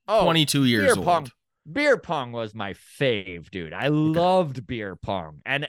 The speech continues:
Speaker 1: honestly,
Speaker 2: Okay.
Speaker 1: beer pong, uh,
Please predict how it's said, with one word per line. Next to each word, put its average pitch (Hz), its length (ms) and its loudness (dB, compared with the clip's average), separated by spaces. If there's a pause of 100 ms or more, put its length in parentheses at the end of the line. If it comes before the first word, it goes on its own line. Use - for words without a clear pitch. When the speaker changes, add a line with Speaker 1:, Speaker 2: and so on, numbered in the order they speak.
Speaker 1:
honestly, 233 480 0
Speaker 2:
Okay. 165 120 -6
Speaker 1:
beer 208 240 -2
pong, 226 440 -2 (280)
uh, 147 680 2